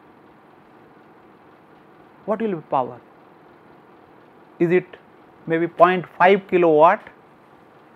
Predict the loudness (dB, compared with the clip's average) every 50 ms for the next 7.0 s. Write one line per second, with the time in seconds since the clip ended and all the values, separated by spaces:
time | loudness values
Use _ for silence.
0 | -20 -20 -20 -16 -6 -2 0 2 4 4 2 2 0 0 0 0 0 0 0 -4
1 | -4 -4 -2 2 2 2 4 4 4 2 2 0 -4 -14 -20 -20 -20 -20 -20 -20
2 | -20 -20 -20 -20 -20 -20 -20 -20 _ -20 -20 -20 -20 _ _ _ -20 -20 _ _
3 | -2 2 2 2 2 2 2 2 2 2 2 0 -2 -4 -8 -4 -2 0 0 0
4 | -2 -4 -2 0 0 2 2 2 2 0 -2 -4 -12 -20 -20 -20 -20 -20 _ _
5 | -20 -20 -20 -20 -10 -4 0 2 2 2 0 -2 -6 -6 -6 -4 -4 -4 -6 -6
6 | -8 -8 -4 -2 0 0 -2 -4 -6 -8 -6 -4 -4 -2 -2 -2 -2 -4 -6